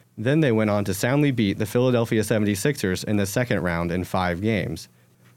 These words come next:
This Eastern Conference Finals rematch from last year will be fun to watch as both teams have had to fight to make it this far in the postseason.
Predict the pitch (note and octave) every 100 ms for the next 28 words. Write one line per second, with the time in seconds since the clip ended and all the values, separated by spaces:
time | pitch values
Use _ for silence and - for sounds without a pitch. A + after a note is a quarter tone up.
0 | _ C#3+ F3 F3 - D3+ D#3 D3 C#3 -
1 | C3+ D3 C#3 A#2 D#3 A#2 F#2 G2+ A2+ A2
2 | B2 C#3+ - F2+ F#2 G2 G2+ C3+ D#3 D#3
3 | D#3 F2+ - G#2 F#2+ C3 D#3+ - D3+ F#2+
4 | G2+ F#2 G#2 F#2+ - C3 F#2 - F#2+ F#2+
5 | E2 G#2 A2+ F2 E2+ F2 A2 G#2+ - D#2
6 | C2